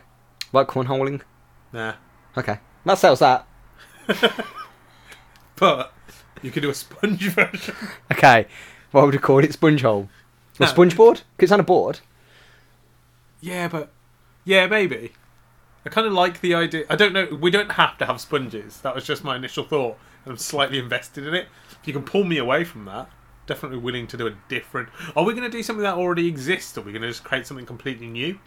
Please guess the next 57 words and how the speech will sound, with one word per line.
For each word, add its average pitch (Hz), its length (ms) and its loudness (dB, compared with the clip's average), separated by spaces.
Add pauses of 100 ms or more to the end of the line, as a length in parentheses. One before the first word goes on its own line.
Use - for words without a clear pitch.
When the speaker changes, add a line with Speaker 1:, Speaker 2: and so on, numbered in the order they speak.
(100)
Speaker 1:
Bumper 127 220 0
cars. 120 400 2 (720)
Speaker 2:
That's 165 180 -8
completely 170 480 -4
new. 123 280 -10 (160)
Speaker 1:
Yep. 170 280 4 (600)
Speaker 2:
So - 160 -2
Speaker 1:
So 160 100 10
Speaker 2:
what - 160 8
Speaker 1:
the 190 80 12
Speaker 2:
I'm 202 80 10
saying 165 200 10
is 156 100 8
Speaker 1:
concept - 0 -
Speaker 2:
they 175 80 10
ride 175 140 12
Speaker 1:
is 175 120 2
Speaker 2:
rhinos. 143 680 4
<laughs> - 40 -18
Speaker 1:
Yeah. 123 220 8 (100)
So - 180 4
what 156 120 4
the 160 60 -2
concept 190 320 6
of 165 80 -8
bumper 117 200 -2
cars 95 280 -2
is, 85 240 -8
they 92 300 -4
all 135 160 -2
sit - 180 0
on 143 140 2
these 127 140 2
little 127 300 0
carts 85 460 -6
that 92 180 -6
are 98 60 -6
attached - 380 -10
to 110 120 -6
a 104 40 -6
metal 107 420 -6
electric 104 340 -8
grid. 87 280 -12 (300)
Speaker 2:
Yeah. 120 100 -16 (260)
Speaker 1:
And 117 80 -6
they 113 80 0
drive 113 320 0
round, 101 520 -6 (240)
probably 117 360 2
an 104 80 -2
isolated 101 600 -6
little 98 180 -4
course 98 340 -8
with 95 160 -12
bumpers 98 320 -8
round 85 260 -8
it. 80 140 -10